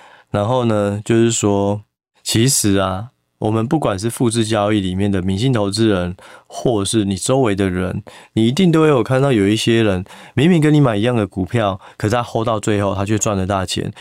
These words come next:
或是我们曾经都知道要买什么，可是我买了以后反而没有赚钱。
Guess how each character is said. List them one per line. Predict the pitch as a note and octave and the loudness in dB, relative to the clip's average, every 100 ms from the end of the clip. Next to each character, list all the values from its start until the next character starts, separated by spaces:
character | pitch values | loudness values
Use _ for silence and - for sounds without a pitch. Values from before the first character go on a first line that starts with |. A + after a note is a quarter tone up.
| - - | -20 -4
或 | F3 | -2
是 | D3+ E3+ | 0 2
我 | A2+ | 2
们 | G#2 G2+ - | 2 0 -4
曾 | - A#2 A2+ | -4 -2 0
经 | C#3 C#3 | 2 2
都 | C#3 | 2
知 | - B2 | -2 -2
道 | B2+ | 0
要 | B2+ | 0
买 | A2 F#2+ | 0 -2
什 | - G2 | -2 -4
么， | G2 | -4
可 | G2+ | -4
是 | F#2+ - A#2 G#2 - - | -2 0 0 -2 -10 -2
我 | A2 | 0
买 | C3+ G#2+ | 2 0
了 | F#2+ | -4
以 | F2+ F2 | -6 -4
后 | G#2+ F2+ - | -4 -4 -6
反 | F#2 | -6
而 | F2 | -2
没 | G2+ | -2
有 | F#2+ | 0
赚 | G#2+ F#2+ | -2 -4
钱。 | - G#2+ | -4 -6